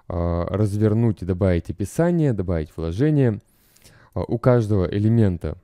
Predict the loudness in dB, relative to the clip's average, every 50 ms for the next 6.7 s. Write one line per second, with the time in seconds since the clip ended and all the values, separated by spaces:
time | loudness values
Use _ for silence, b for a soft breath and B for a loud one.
0 | _ _ _ _ _ _ _ _ _ _ -20 _ _ _ _ _ _ _ -20 -14
1 | -12 -12 -10 -10 -12 -12 -10 -6 -4 -2 0 0 0 0 0 -2 -6 _ b b
2 | b b b b b b b b b b b b b b b -6 -4 -2 -2 -2
3 | -2 -4 -6 -8 -4 0 2 2 2 0 -2 -2 0 0 0 2 2 2 4 4
4 | 4 4 4 2 -2 -6 -12 -20 -12 -6 -2 0 2 4 4 4 2 2 2 0
5 | 0 0 0 0 0 -2 -4 -6 -8 -10 -8 -6 -4 -6 -4 -4 -6 -6 -4 -4
6 | -6 -6 -6 -8 -10 -8 -6 -6 -6 -6 -8 -10 -14 -16